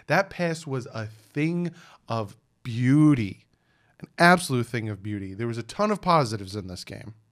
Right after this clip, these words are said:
A ton of positives, especially with him throwing the ball, him with his pocket presence. There was some,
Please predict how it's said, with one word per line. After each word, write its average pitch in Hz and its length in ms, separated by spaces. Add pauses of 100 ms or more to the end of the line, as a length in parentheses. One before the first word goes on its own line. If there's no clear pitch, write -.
(220)
A 113 80
ton 185 300
of 170 100
positives, 110 440 (280)
especially 156 340
with 131 140
him 135 200
throwing 135 420
the 123 60
ball, 127 380 (220)
him 131 260
with 135 180
his 120 120
pocket 135 380
presence. 131 420
There 151 140
was 190 160
some, 269 220